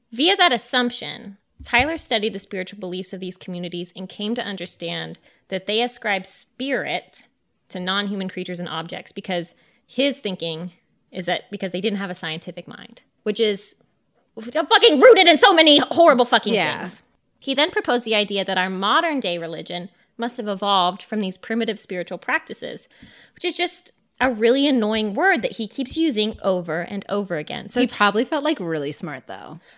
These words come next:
Speaker 1: Oh, yeah.
Speaker 2: You know?
Speaker 1: It's like when you learn the word discourse for the first
Speaker 2: Ooh.
Speaker 1: time and you're like, "Ooh."
Speaker 2: Yeah.
Speaker 1: Juxtaposed.
Speaker 2: Ooh, ooh, that's good.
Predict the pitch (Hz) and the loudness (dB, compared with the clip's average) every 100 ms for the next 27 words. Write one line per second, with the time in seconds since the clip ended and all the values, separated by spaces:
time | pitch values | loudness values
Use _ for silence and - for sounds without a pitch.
0 | - 320 262 175 147 214 185 147 143 170 | 0 2 2 2 0 0 0 -2 -4 -8
1 | 196 _ _ _ _ _ - 262 254 233 | -12 _ _ _ _ _ -4 2 2 2
2 | 233 220 202 196 185 180 - 123 - - | 0 0 0 -2 -2 -4 -6 -8 -8 -10
3 | 160 160 - 185 175 170 160 139 117 170 | -8 -8 -8 -6 -2 -2 -4 -6 -8 -8
4 | 175 160 151 160 - 160 139 - 196 196 | -10 -12 -14 -18 -16 -16 -14 -16 -18 -20
5 | _ _ - 135 - - - - 170 - | _ _ -12 -12 -12 -16 -20 -12 -12 -10
6 | - - - - 127 123 - - 180 170 | -16 -16 -18 -18 -18 -18 -18 -14 -6 -2
7 | 269 254 165 156 139 131 117 151 170 202 | 0 0 -2 -4 -6 -10 -12 -14 -10 -8
8 | 233 165 - 69 - 170 170 - 156 131 | -8 -10 -14 -18 -18 -16 -16 -14 -12 -12
9 | 64 - | -16 -20